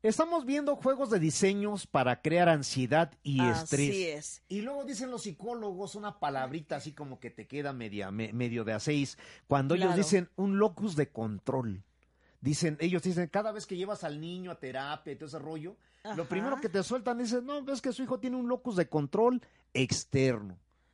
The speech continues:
Speaker 1: ¿Pero
Speaker 2: Pero
Speaker 1: qué es esto?
Speaker 2: esta tendencia ha, ha aumentado desde los años sesenta, o sea,
Speaker 1: Claro.
Speaker 2: no es de ahorita. Viene desde años anteriores y que hoy lo expresemos de esa manera,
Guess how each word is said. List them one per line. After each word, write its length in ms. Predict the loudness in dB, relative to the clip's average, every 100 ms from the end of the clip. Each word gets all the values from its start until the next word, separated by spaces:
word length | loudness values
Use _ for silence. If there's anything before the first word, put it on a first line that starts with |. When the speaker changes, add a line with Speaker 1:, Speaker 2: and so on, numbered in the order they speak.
| _ _
Speaker 1:
¿Pero 180 | -8 -4
Speaker 2:
Pero 160 | -2 -2
Speaker 1:
qué 60 | -2 -2 0
es 100 | -2
esto? 120 | -2
Speaker 2:
esta 140 | -2 -2
tendencia 1040 | -4 -4 -4 -4 -6 -6 -6 -4 -4 -6
ha, 320 | -8 -8 -8 -6
ha 140 | -4
aumentado 840 | -4 -4 -8 -8 -4 -4 -4 -6
desde 220 | -8 -10 -10
los 240 | -12 -14
años 300 | -14 -16 -18
sesenta, 580 | -18 -14 -14 -14 -12 -12
o 60 |
sea, 100 | -10
Speaker 1:
Claro. 320 | -6 -6 -6 -8
Speaker 2:
no 160 | -10
es 240 | -10 -10 -8
de 80 | -8
ahorita. 600 | -6 -8 -6 -4 -4 -8 _ _ _ -16
Viene 460 | -8 -6 -6 -8
desde 320 | -10 -8 -6 -4
años 400 | -4 -6 -8 -10
anteriores 720 | -8 -8 -4 -4 -4 -4 -6
y 60 | -10
que 160 | -6
hoy 160 | -6 -6
lo 100 | -8
expresemos 760 | -10 -12 -10 -8 -8 -10 -12
de 100 | -12
esa 180 | -10 -10
manera, 580 | -10 -10 -8 -6 -6